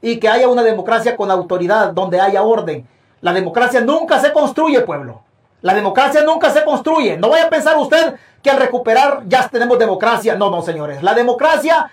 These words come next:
camina a la par. Esta es la democracia, esta es la sociedad. En la medida que la sociedad avanza, la democracia también tiene que ir avanzando.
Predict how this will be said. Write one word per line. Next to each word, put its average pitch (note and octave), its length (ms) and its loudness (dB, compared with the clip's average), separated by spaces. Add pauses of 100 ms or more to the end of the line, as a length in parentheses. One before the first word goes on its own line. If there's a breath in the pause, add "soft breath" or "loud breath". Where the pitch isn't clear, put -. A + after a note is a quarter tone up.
(200 loud breath)
camina C#4+ 460 0
a G#3+ 140 0
la G3+ 160 0
par. A#3+ 400 0
Esta B3 540 2
es G#3+ 80 0
la G3+ 100 0
democracia, D4 680 0
esta A#3 240 2
es B3 40 4
la A#3 100 0
sociedad. A3+ 520 0 (500 soft breath)
En G#3 160 -2
la G#3+ 80 0
medida D#4 280 2
que D#4 100 2
la C#4 120 2
sociedad B3+ 680 2 (680)
avanza, D4+ 580 2
la F#3+ 120 0
democracia G#3 600 0
también C#4+ 380 0
tiene C4 200 -2
que G3+ 80 -4
ir F3+ 60 0
avanzando. D#3+ 540 -8